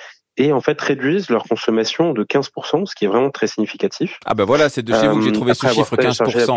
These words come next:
Speaker 1: l'application.
Speaker 2: j'en parlais, euh, j'en parlais tout à l'heure. Donc avec vous, on peut suivre effectivement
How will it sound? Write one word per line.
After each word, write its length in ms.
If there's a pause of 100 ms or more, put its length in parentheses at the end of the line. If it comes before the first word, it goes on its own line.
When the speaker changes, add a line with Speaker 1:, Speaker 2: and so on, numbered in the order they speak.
Speaker 1:
l'application. 200 (120)
Speaker 2:
j'en 20
parlais, 340
euh, 200
j'en 200
parlais 240
tout 140
à 80
l'heure. 220 (360)
Donc 140
avec 220
vous, 100
on 80
peut 160
suivre 380
effectivement 680